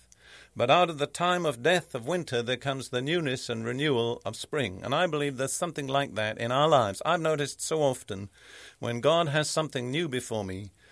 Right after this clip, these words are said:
something old has to die first before I can move into the new. Let's go on then with this lesson from Joshua. Second point is that God required that all the people cross over.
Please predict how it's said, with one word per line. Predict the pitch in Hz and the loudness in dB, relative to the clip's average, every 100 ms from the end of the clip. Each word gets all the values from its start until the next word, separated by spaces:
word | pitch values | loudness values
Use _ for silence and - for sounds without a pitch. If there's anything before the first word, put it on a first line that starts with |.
| _ | _
something | - 147 147 143 | 0 0 0 -2
old | 127 156 139 113 110 | 2 4 4 2 -2
has | 127 131 - | -2 -2 -4
to | 117 | 2
die | 127 135 123 | 4 4 2
first | - 170 135 110 - | 0 2 4 2 -4
before | 110 120 131 | -6 0 4
I | 123 | 4
can | 120 113 | 2 2
move | 143 160 | 2 2
into | 147 143 | 2 0
the | 139 | 2
new. | 160 139 - _ _ - - - - - - _ - | 4 4 2 _ _ -20 -20 -20 -20 -20 -20 _ 2
Let's | 160 - | 2 4
go | 151 | 6
on | 156 151 | 6 8
then | 139 139 | 6 6
with | 123 123 | 4 -2
this | 120 110 - - - | -2 -4 -6 -10 0
lesson | 117 151 151 139 | 4 4 4 -2
from | - 117 | -2 0
Joshua. | 113 135 - 151 175 156 _ _ _ - - - _ | 4 4 2 0 0 -2 _ _ _ -20 -20 -20 _
Second | - - 196 165 - | 2 6 6 4 4
point | 147 143 139 | 6 6 4
is | 135 151 165 | 4 4 2
that | 131 113 104 | -2 -2 4
God | 156 190 151 | 6 6 4
required | 151 - 131 139 131 | -2 0 2 2 4
that | 135 - | 2 2
all | 147 160 165 143 | 6 8 8 6
the | 127 | 2
people | 123 127 - 110 | 0 -2 -2 -4
cross | - 120 - | 0 0 2
over. | 104 92 | 0 -2